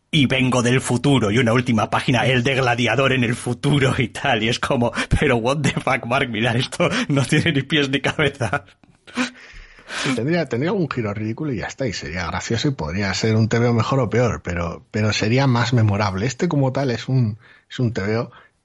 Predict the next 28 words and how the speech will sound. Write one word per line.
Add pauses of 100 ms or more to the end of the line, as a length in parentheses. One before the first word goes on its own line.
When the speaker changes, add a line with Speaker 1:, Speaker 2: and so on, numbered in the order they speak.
(220)
Speaker 2:
curiosamente
genérico,
que
era
lo
último
que
esperaba
de
una
propuesta
así. (580)
Speaker 1:
Pues,
eh,
Berserker
número
uno,
Keanu
Reeves
y
Matt
Kindt
escriben,
Ron
Garney
dibuja,
Bill
Crabtree